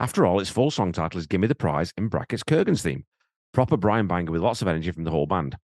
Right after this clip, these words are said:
It's a wind down the window of the car song when played in car loud."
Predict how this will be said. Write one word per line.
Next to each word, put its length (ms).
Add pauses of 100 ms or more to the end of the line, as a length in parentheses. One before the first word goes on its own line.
It's 140
a 60
wind 420
down 200
the 80
window 440
of 100
the 80
car 280
song 380
when 160
played 420
in 240
car 480
loud." 800